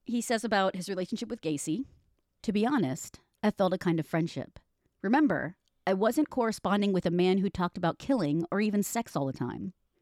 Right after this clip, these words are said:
Sometimes he'd ask about school, or we'd talk baseball and other sports. Even when I asked him directly about the murders, he was convincing and logical in proclaiming his innocence. There were times when I'd actually believe what he was saying." Jason, "So many other people had keys to my house.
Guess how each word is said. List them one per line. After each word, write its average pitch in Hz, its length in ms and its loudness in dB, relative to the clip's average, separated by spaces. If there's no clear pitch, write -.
Sometimes 269 480 0
he'd 190 100 0
ask 165 160 0
about 170 220 0
school, 170 540 -4
or 180 100 0
we'd 175 180 0
talk 165 220 -4
baseball 156 400 0
and 175 100 2
other 233 140 2
sports. - 560 -10
Even 294 300 4
when 294 140 4
I 262 140 0
asked 214 200 -2
him 226 120 2
directly 180 360 0
about 180 220 0
the 170 60 2
murders, 160 580 -2
he - 140 0
was 254 120 2
convincing 254 600 4
and 208 120 2
logical 208 460 2
in 185 100 2
proclaiming 185 460 0
his 196 200 2
innocence. - 640 -2
There 226 120 4
were 247 80 4
times 269 360 2
when 254 120 2
I'd 220 120 2
actually 226 360 0
believe 202 340 2
what 196 120 2
he 208 100 -2
was 196 140 2
saying." 220 500 0
Jason, 285 520 2
"So - 220 -8
many 330 220 2
other 214 140 -2
people 190 300 -2
had 180 140 -2
keys 180 260 -4
to 170 80 -2
my 170 100 2
house. 170 440 0